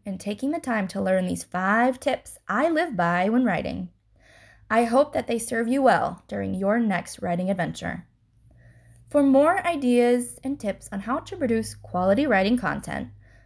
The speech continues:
I suggest checking out Grammarly dot com's article, Seven Ways You Can Become a Better Writer,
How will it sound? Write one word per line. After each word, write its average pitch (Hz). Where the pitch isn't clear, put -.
I 277
suggest 220
checking 208
out 180
Grammarly 208
dot 240
com's 262
article, 202
Seven 226
Ways 269
You 233
Can 180
Become 180
a 190
Better 185
Writer, 160